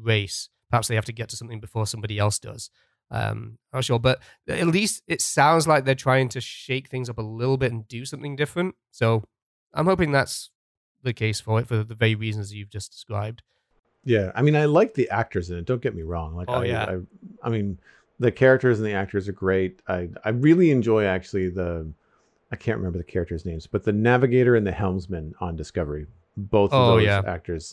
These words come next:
Speaker 2: they do such a fun, fantastic job. They're
Speaker 1: Yeah.
Speaker 2: so unique, and, and I feel like they, they bring a lot to it. And I think, I don't remember, I think it was season three. What's the one where,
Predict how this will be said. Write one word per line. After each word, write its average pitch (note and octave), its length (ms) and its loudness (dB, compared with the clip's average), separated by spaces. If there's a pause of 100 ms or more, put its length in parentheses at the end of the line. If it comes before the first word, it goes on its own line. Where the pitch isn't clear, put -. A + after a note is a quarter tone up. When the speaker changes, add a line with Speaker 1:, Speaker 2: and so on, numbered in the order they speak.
Speaker 2:
they A#2 140 4
do G#2+ 160 2
such G#2+ 260 0
a F2+ 60 -2
fun, F#2 500 -2
fantastic E2+ 640 -8
job. E2+ 340 0
They're A#2 100 -2
Speaker 1:
Yeah. A2 120 2
Speaker 2:
so G#2+ 100 4
unique, F2+ 640 -4
and, F2 320 -6 (440)
and G2+ 120 -8
I F2+ 80 -8
feel G2 180 -4
like F#2 160 -2
they, F2+ 120 -4 (220)
they G#2+ 120 2
bring G#2 320 -2
a F#2+ 40 -2
lot F#2 360 0
to G#2 200 -4
it. G2 120 -2
And C3+ 100 4
I C#3 60 6
think, F#3 320 0 (340)
I E3 60 0
don't A3 120 2
remember, G#3 400 4
I - 60 -4
think G#3 180 -2
it G3+ 80 -2
was - 180 -6
season E3 300 -4
three. D#3 200 -6
What's F3 240 -4
the G3 100 0
one E3+ 180 0
where, C3 240 4